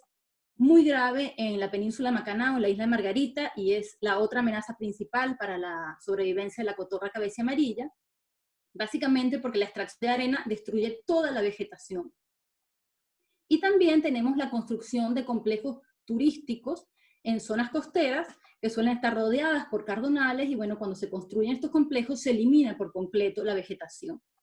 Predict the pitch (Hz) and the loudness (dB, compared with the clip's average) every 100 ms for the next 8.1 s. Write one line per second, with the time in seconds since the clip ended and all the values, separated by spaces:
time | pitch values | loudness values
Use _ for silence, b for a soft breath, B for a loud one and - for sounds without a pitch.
0 | _ _ _ _ - 240 302 277 262 285 | _ _ _ _ -6 2 2 2 0 -4
1 | - - 233 226 247 262 311 339 226 - | -4 -6 -6 -2 -2 2 2 2 0 -6
2 | 208 202 - 320 339 240 - 254 330 - | -4 -4 -2 0 0 -2 -4 -4 -4 -6
3 | _ _ _ _ _ 233 254 233 240 214 | _ _ _ _ _ -2 -2 -2 0 0
4 | - 196 - 196 240 277 320 b b _ | -2 -10 -4 -2 2 2 0 b b _
5 | 226 208 208 214 220 247 226 214 - 240 | 0 0 0 0 2 2 0 -2 -2 -4
6 | 233 - 214 226 185 165 202 196 220 233 | -4 -6 -4 -4 -4 -10 -10 -4 2 2
7 | 247 240 202 202 - 262 269 247 220 247 | 2 -2 -2 -4 -2 0 2 2 0 -2
8 | 349 | -8